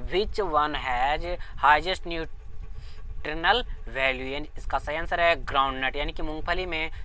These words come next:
सबसे ज़्यादा पौष्टिक तत्व nutrient value पाया जाता है। चलते हैं next question की ओर। तुम्हारा next question है सिरके को, जी हाँ, तो सिरके को अम्ल की प्रकृति प्रदान करता है, यानी कि which of the following give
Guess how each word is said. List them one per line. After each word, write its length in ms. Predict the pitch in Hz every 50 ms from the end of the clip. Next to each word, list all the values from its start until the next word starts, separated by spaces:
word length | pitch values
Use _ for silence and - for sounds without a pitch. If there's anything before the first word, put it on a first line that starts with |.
| - -
सबसे 200 | 151 - - 151
ज़्यादा 380 | 143 139 135 135 160 185 220 - - - - -
पौष्टिक 420 | - 139 143 139 - 160 165 151 -
तत्व 200 | - 160 - 175 170
nutrient 480 | 156 151 147 139 - 151 160 165 156 147
value 320 | 147 156 180 220 262 285 - - - - - -
पाया 180 | 131 131 131
जाता 220 | 127 131 - - 127
है। 60 | -
चलते 240 | - 143 139 - 185
हैं 60 | 170
next 260 | 170 165 - - -
question 300 | - 175 165 - 190 -
की 120 | - 185
ओर। 100 | 170 160
तुम्हारा 240 | - 147 139 131 131
next 320 | 127 127 147 143 - - -
question 320 | 180 170 - - 175 175
है 240 | 165 156 156 156 147
सिरके 680 | - - - - - 190 185 180 175 - - 214 208 208
को, 320 | 196 175 - - - 135 123
जी 120 | 117 139
हाँ, 80 | 160 156
तो 200 | - 135 120 - - - - - - - - - -
सिरके 360 | 165 165 170 175 - 208 202 208
को 360 | - 180 165 165 170 170 170 - - - - - - - - - - - - - - - - - - - - - - - - - - - -
अम्ल 240 | 151 170 196 208 202
की 160 | - - 196
प्रकृति 480 | - 180 170 - - 165 147 - 170 160
प्रदान 380 | - - 151 147 143 143 143 143
करता 280 | - - 135 - - 131
है, 80 | 135 147
यानी 160 | 160 190 160
कि 380 | - 180 170 170 170 170 170 165 - - - - - - - 131
which 280 | 135 151 185 190 - 214 - - 156 156
of 180 | 160 160 156 - - - - 156 156 156 151 151 156 151 - - - - - - - - - - -
the 160 | 117 143 147 143
following 540 | - - 139 139 151 160 170 160 160 156 156 151 139
give 240 | 139 165 185 185